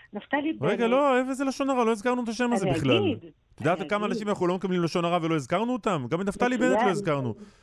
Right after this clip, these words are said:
Speaker 1: אני אגיד,
Speaker 2: אני
Speaker 1: אני
Speaker 2: שאלתי
Speaker 1: אגיד
Speaker 2: על
Speaker 1: על
Speaker 2: איתמר
Speaker 1: לשון
Speaker 2: בן
Speaker 1: הרע.
Speaker 2: גביר, שנשאל האם בהכרח תתנגדו לממשלה, תצביעו נגד, ממש.
Speaker 1: אבל אני
Speaker 2: לממשלה
Speaker 1: רוצה להגיד
Speaker 2: שנשענת
Speaker 1: שאין
Speaker 2: כך או אחרת
Speaker 1: צורך
Speaker 2: על רע"מ,
Speaker 1: בכך.
Speaker 2: והוא לא
Speaker 1: אני
Speaker 2: רוצה
Speaker 1: רוצה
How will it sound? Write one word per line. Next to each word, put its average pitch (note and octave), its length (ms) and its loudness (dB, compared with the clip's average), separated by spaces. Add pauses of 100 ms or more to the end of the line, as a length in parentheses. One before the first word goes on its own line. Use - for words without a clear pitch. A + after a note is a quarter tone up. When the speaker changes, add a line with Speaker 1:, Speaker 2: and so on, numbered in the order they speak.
Speaker 1:
אני F3+ 260 -6
אגיד, A3+ 380 -2
Speaker 2:
אני C#3+ 60 2
Speaker 1:
אני A3+ 100 0
Speaker 2:
שאלתי C4 300 0
Speaker 1:
אגיד C4 60 -4
Speaker 2:
על B3+ 60 4
Speaker 1:
על A#3 80 2
Speaker 2:
איתמר B3 300 0
Speaker 1:
לשון G#3+ 120 0
Speaker 2:
בן - 60 2 (100)
Speaker 1:
הרע. G3+ 80 -8
Speaker 2:
גביר, E3+ 180 0
שנשאל G3+ 560 0
האם A3+ 260 -2 (100)
בהכרח E3+ 420 -2
תתנגדו G3 420 -2
לממשלה, F#3+ 600 0 (460)
תצביעו F#3+ 420 2
נגד, G3 340 0
ממש. D#3 580 0
Speaker 1:
אבל - 160 0
אני E3 80 4
Speaker 2:
לממשלה - 280 2
Speaker 1:
רוצה C#4+ 160 0
להגיד D#4 160 2
Speaker 2:
שנשענת A#3 240 2
Speaker 1:
שאין E4 100 2 (100)
Speaker 2:
כך B3 80 -6
או A#3+ 80 4
אחרת A3+ 320 2
Speaker 1:
צורך A3+ 160 2
Speaker 2:
על E3+ 80 2
רע"מ, D#3+ 300 2
Speaker 1:
בכך. - 240 -16 (180)
Speaker 2:
והוא F3+ 160 4
לא A3 60 4
Speaker 1:
אני A3 100 2
Speaker 2:
רוצה G#3 160 -2
Speaker 1:
רוצה G3 120 2